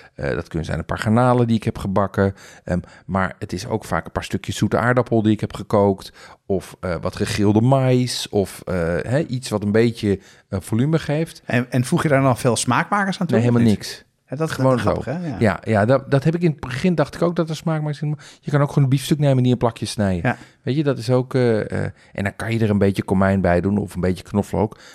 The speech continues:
Speaker 1: Maar het is niet dat je daar weer lagen aan laag van komijn en koriander en kaneel en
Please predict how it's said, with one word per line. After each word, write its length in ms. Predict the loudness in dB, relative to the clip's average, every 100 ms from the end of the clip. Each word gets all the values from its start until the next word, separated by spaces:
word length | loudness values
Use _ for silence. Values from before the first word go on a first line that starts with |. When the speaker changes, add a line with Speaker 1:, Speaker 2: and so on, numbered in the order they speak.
| -8
Speaker 1:
Maar 260 | -2 0 -2
het 120 | -2
is 120 | -2 2
niet 320 | 0 0 -2
dat 200 | -2 0
je 60 |
daar 220 | 2 2 4
weer 240 | 2 2 -2 -20
lagen 600 | _ 2 4 4 2 0
aan 160 | 0 4
laag 480 | 6 6 4 0 -2
van 300 | 0 2 0 -6 -20 _
komijn 600 | 2 4 4 4 4 2
en 200 | 0 0
koriander 840 | 2 2 2 2 2 4 4 2
en 380 | 2 2 2 -2
kaneel 840 | 2 4 6 6 6 6 8 6
en 220 | 4 0